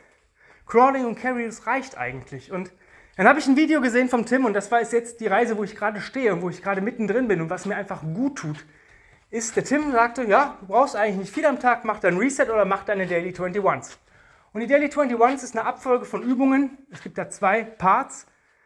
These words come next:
von. Einmal ist es mehr so Resets, also sehr, sehr sanfte Bewegungen. Und das nächste ist ein kleiner Kraftteil aus Bodyweight Exercises, die wirklich einen Sinn haben.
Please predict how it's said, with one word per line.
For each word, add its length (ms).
von. 240
Einmal 360
ist 200
es 160
mehr 160
so 100
Resets, 800
also 180
sehr, 160
sehr 140
sanfte 420
Bewegungen. 520
Und 40
das 160
nächste 300
ist 140
ein 40
kleiner 300
Kraftteil 500
aus 140
Bodyweight 420
Exercises, 760
die 240
wirklich 300
einen 100
Sinn 260
haben. 360